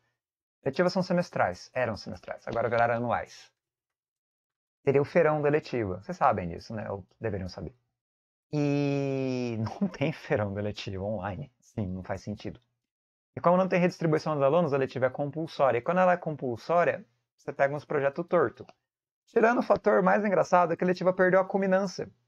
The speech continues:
na parte do dois, segundo ano e terceiro ano do ano que vem. Terceiro ano, ano que vem. No segundo ano desse ano, no terceiro ano do ano que vem, junto com o segundo ano também, né? Porque é segundo e terceiro que vão ser o novo ensino médio.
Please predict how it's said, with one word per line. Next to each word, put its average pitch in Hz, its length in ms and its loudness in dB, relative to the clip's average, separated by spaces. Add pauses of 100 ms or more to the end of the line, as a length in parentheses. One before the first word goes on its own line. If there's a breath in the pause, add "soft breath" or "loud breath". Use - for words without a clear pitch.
(560)
na 143 160 -2
parte 135 360 2
do 120 260 -2
dois, 113 240 0 (100)
segundo 127 360 -4
ano 120 140 -4
e 123 40 -10
terceiro 117 320 -4
ano 113 100 -4
do 110 60 -4
ano 107 80 -6
que 110 140 -8
vem. 101 300 -8
Terceiro 117 420 -4
ano, 135 320 -4
ano 131 240 -6
que 131 200 -6
vem. 101 280 -8 (680)
No 139 80 -6
segundo 139 420 -2
ano 131 160 0
desse 147 260 -2
ano, 196 180 2
no 156 140 -4
terceiro 131 400 -4
ano 131 160 0
do 120 80 -4
ano 127 160 -4
que 175 140 0
vem, 180 260 0 (680)
junto 117 200 -2
com 131 100 -4
o 113 40 -4
segundo 120 380 -2
ano 120 160 -4
também, 160 280 -2
né? 156 120 -6
Porque - 200 -10
é 104 40 -2
segundo 110 280 -6
e 104 40 -8
terceiro 110 340 -4
que 107 80 -12
vão 107 80 -6
ser 110 120 -8
o 107 40 -4
novo 104 160 -4
ensino 127 220 -8
médio. 135 320 -4